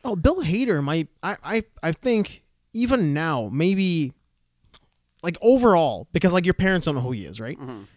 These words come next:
Speaker 1: He might still, he could still probably consider him one of the most underrated comedians on T V, like, funny people on T V.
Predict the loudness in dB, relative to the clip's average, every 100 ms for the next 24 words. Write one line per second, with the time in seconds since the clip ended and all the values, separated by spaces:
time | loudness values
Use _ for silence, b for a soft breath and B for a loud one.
0 | _ 0 2 2 0 -2 0 2 2 2
1 | -2 -2 -2 -2 0 0 0 0 0 0
2 | 0 -2 -4 -2 0 4 4 2 2 0
3 | 0 -4 -8 -20 _ _ _ -2 0 2
4 | 2 0 -4 -10 -8 -8 -4 -4 -4 -6
5 | -10 -6 -2 0 0 -2 -4 -8 -8 -10
6 | -10